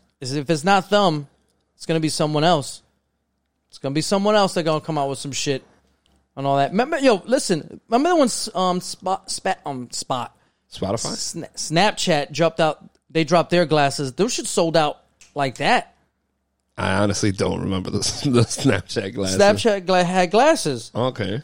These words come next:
Speaker 1: And they sold out. Now, they did a limited, you know, thing for it, but, you know,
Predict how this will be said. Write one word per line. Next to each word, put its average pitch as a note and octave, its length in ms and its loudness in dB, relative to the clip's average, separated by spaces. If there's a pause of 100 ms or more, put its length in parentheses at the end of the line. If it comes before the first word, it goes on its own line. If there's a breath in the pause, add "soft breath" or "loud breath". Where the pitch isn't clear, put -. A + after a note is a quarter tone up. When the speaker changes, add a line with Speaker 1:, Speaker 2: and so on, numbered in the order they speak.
Speaker 1:
And D#3+ 120 2
they F3 100 4
sold A3+ 340 4
out. D4 300 4 (720)
Now, F3 220 4
they E3+ 120 4
did F3 160 2
a F3 40 4
limited, D#3 460 4 (640 soft breath)
you D#3 140 -2
know, B2+ 240 2
thing G#3 360 2
for C#3+ 360 4
it, C3+ 140 -6
but, C3 280 2 (420 soft breath)
you C#3+ 80 -6
know, C#3+ 160 -2